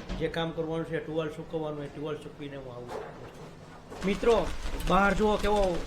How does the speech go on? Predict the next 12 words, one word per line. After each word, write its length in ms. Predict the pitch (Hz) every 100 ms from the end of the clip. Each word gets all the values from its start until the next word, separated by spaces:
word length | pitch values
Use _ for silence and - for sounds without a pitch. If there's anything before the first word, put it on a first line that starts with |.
| -
ધોધમાર 420 | 185 185 180 185
વરસાદ 360 | 175 175 170 156
આવે 200 | 156 151
છે. 100 | 143
અત્યારે 400 | 139 165 165 151 - - -
એટલો 240 | 175 202
બધો 220 | 190 190 196
વરસાદ 340 | 185 - 190
પડે 200 | 190 190
છે 120 | 185 196
સવારનો 440 | 180 175 165 160
આજે 300 | 151 151